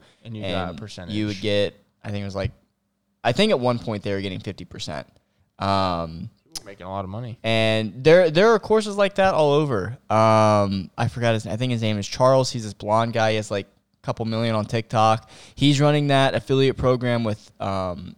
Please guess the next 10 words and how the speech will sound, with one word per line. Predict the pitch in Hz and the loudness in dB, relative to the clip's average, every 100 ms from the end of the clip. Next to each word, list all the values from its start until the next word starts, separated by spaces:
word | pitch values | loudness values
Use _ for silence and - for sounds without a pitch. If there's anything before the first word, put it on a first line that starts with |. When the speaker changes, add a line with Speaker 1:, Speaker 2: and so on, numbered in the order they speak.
| _ | _
Speaker 2:
his | - 123 131 92 | -6 -2 -2 -2
online | 101 98 95 | -4 -4 -6
business | 98 98 98 | -8 -10 -10
as | 98 101 | -14 -6
well. | 101 98 101 95 _ _ _ _ _ _ _ _ _ _ - | -2 0 0 -4 _ _ _ _ _ _ _ _ _ _ 0
I | 120 | 2
don't | 135 | 2
really | 139 131 | 0 -2
know | 120 | -2
how | 113 107 101 | 0 0 -2